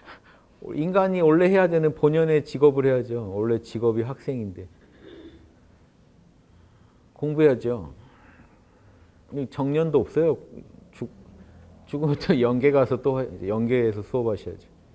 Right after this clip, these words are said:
죽어야 끝난다 하더라도 죽어-, 정년은 살-, 살아있는 동안 계속 해야 되는 직업입니다. 숨 쉬듯이.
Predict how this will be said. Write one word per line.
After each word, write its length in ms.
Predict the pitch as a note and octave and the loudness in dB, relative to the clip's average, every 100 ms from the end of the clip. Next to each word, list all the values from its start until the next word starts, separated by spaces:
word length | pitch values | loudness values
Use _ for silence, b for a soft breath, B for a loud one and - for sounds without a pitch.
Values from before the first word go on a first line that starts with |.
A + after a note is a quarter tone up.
| _ _ _ _ _ _ _ _ _ _ _ _ _ - - - - - | _ _ _ _ _ _ _ _ _ _ _ _ _ -20 -20 -20 -20 -14
죽어야 360 | - B2+ E3+ E3 | -2 4 4 4
끝난다 400 | E3 D#3 D3+ D3 | 0 0 0 0
하더라도 500 | C#3+ C#3 B2 C3 B2+ | 2 2 2 0 -6
죽어-, 320 | - A#2+ C3+ - b b b b - - | -8 -8 -10 -12 b b b b -20 -14
정년은 600 | - C3 C#3+ C#3+ C3+ C3 | -6 -4 -2 -2 -2 -6
살-, 200 | C#3+ F3 | -8 -10
살아있는 500 | - - F3 F3+ F3 | -10 -4 -2 0 0
동안 260 | D3+ C3+ B2 | 0 0 0
계속 200 | A#2+ B2+ | -2 -4
해야 180 | A#2+ C#3+ | 0 0
되는 280 | A#2+ G#2+ G2+ | 0 -4 -6
직업입니다. 580 | - F#2 F#2+ E2+ D2+ - - _ _ _ _ _ _ _ _ _ _ _ _ - | -8 -6 -6 -6 -12 -18 -20 _ _ _ _ _ _ _ _ _ _ _ _ -12
숨 120 | D3+ | -10
쉬듯이. 420 | C3+ A#2+ F#2 - | -8 -10 -12 -16